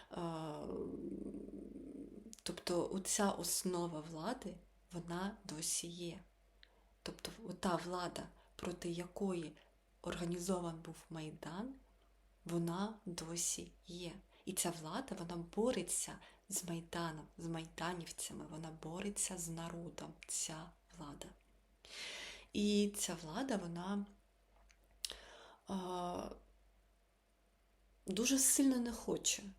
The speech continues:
щоб знову був організований Майдан.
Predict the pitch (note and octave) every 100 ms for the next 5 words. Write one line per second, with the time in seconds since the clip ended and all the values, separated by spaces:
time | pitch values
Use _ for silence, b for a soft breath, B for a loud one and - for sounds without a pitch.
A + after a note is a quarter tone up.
0 | - _ - - E3+ - E3 F3 A3 E3
1 | D#3 - _ F#3 G3 A3 E3+ D#3+ D#3 E3
2 | F#3+ F#3+ F#3 - F3+ E3+ E3+ - D#3+